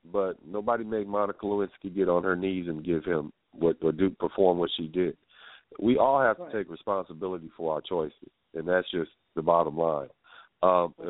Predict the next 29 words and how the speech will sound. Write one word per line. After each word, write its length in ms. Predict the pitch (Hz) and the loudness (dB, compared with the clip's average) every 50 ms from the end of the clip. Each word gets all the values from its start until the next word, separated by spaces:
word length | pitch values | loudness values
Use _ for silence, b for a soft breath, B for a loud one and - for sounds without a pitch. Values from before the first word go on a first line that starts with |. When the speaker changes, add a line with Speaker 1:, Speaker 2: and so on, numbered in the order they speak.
| 85 | -8
Speaker 2:
Mm-hmm. 60 | 76 - | -4 -2
Speaker 1:
the 100 | 110 135 | -2 0
other 140 | 151 139 | 0 -2
thing, 220 | - - 107 95 - - - | -6 -6 -8 -8 -8 -8 -8
as 160 | 85 98 98 98 | -8 -8 -8 -8
you 100 | 101 98 _ | -12 -16 _
see, 100 | - 127 | -2 2
I 80 | 113 90 - - | 2 2 2 2
travel 320 | 120 117 117 107 104 92 | 4 4 4 4 2 -2
a 60 | 92 | -2
lot 260 | 92 92 92 82 - | 0 0 0 -2 -4
for 100 | - 90 | -8 -14
my 240 | 85 85 85 80 73 - - - | -10 -8 -8 -8 -8 -10 -6 -4
other 180 | 107 110 104 | -4 -2 -2
business, 380 | 87 - 92 87 80 82 80 - - | -4 -6 -6 -6 -6 -10 -16 -18 -14
which 140 | - 85 - - - | -16 -14 -14 -14 -18
is 60 | - _ - | -18 _ 0
coffee 400 | 107 95 90 - - 82 67 87 | 2 2 2 2 0 -6 -6 -6
import 360 | 90 - _ - 90 80 - | -8 -8 _ -4 -4 -2 0
export 440 | 90 98 95 - - - 85 78 _ | -2 -2 -2 -2 -4 -2 -2 -2 _
business 260 | - 80 80 80 76 - - | -2 -4 -4 -4 -8 -6 -4
I 80 | 76 76 | -4 -4
call, 360 | _ - 85 80 76 73 - _ _ b b b b b _ | _ 2 4 4 4 2 -2 _ _ b b b b b _
which 160 | - 90 82 - | -8 -6 -6 -6
is 80 | - | -6
called 280 | - - 95 80 78 - | 0 2 4 4 2 2
Coffee 340 | - 98 92 87 95 104 113 | 2 2 4 4 2 -2 -14
Speaker 2:
Mm-hmm. 140 | 262 - | -10 -10
Speaker 1:
King. 140 | 82 78 76 | -8 -8 -10